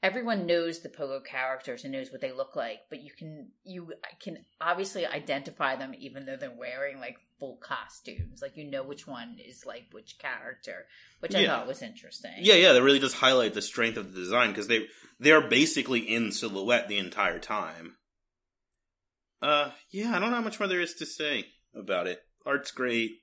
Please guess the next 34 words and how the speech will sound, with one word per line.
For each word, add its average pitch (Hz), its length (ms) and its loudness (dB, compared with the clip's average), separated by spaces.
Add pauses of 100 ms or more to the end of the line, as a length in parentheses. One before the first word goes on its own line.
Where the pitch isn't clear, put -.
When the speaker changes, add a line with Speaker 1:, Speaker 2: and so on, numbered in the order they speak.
Speaker 2:
it's 123 240 -4
weird, 101 500 -4 (120)
there's 104 180 -12
some 95 160 -10
stuff - 200 -12
to 90 80 -14
appreciate. 87 560 -14 (560)
Speaker 1:
I 269 60 -2
think 269 200 -2
it 370 80 0
also 269 240 4
sets 202 340 -2
a 180 60 -12
tone 160 600 -8 (100)
of, 139 260 -8
like, 131 480 -6 (1040)
there's 156 220 -4
an 165 140 -6
element 139 460 -4
of, 120 140 -16
like, 120 340 -10 (340)
psychedelic, 120 1040 -12 (220)
like, 78 380 -20 (920)
you 165 80 -12
know, 127 140 -12 (480)
there's, 156 220 -10
like, 135 160 -4 (120)
some 147 240 -14
kind 143 180 -14
of 131 120 -18
really 127 200 -4
trippy 123 400 -14
parts - 580 -12 (140)
of 120 300 -10